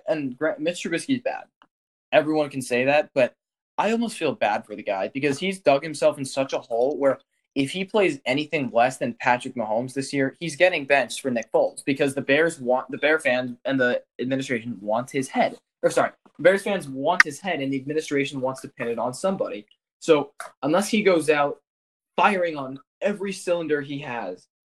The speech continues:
then he's gonna get swapped. And it's not even like it's gonna make a difference because Nick Foles is not much of an improvement, although I will, albeit he is a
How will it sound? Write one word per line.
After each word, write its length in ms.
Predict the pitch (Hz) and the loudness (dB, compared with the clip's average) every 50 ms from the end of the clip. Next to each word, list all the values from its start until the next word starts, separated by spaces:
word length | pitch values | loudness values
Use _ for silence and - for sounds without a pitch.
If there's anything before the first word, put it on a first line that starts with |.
| _ _ _ _ _ _ _ _ _ _ _ _ _ _ _ _ _ _ | _ _ _ _ _ _ _ _ _ _ _ _ _ _ _ _ _ _
then 300 | - 202 196 175 165 151 - | -2 0 0 0 -2 -6 -8
he's 220 | 156 170 165 143 | -6 -4 0 2
gonna 160 | 143 175 165 | 4 4 4
get 160 | 143 143 135 - | 4 2 0 -2
swapped. 440 | - - 127 117 104 101 - - | -2 0 2 2 2 2 0 0
And 100 | - 175 | 0 0
it's 120 | 180 - - | 0 2 2
not 240 | 214 220 220 - 202 | 2 2 2 2 -2
even 160 | 196 180 190 | -2 0 0
like 140 | 180 180 175 | 0 0 -2
it's 100 | - - | -4 -8
gonna 120 | 165 170 | -4 -2
make 140 | 165 170 165 | -2 0 0
a 60 | 156 | 2
difference 380 | 156 254 262 - - 127 113 - | 2 0 0 0 -2 -4 -4 -2
because 160 | - 156 151 | 0 0 2
Nick 240 | 156 180 196 196 - | 2 0 -2 2 4
Foles 300 | - 185 202 196 160 143 | 6 6 6 6 4 2
is 100 | 139 139 | 0 0
not 300 | 143 147 147 160 - - _ _ _ _ _ - | 2 2 2 2 2 -2 _ _ _ _ _ 0
much 260 | 131 147 165 - - | 2 2 2 2 0
of 120 | 170 156 147 | 0 0 0
an 60 | 156 | 0
improvement, 680 | 143 135 - - 170 180 165 131 117 120 113 117 123 - - | -2 -2 -4 -4 -4 -4 -2 -2 -2 -4 -4 -4 -6 -8 -6
although 300 | - 139 135 131 135 120 | -4 -2 0 0 0 2
I 80 | 113 123 | 2 2
will, 320 | 131 139 151 135 131 123 - _ _ _ - | 2 2 2 4 2 0 -2 _ _ _ -4
albeit 360 | 117 127 127 131 123 120 - | -4 -2 0 0 -2 -2 -2
he 120 | - 127 120 | -2 -4 -6
is 120 | 113 113 | -6 -6
a 100 | 117 101 | -8 -10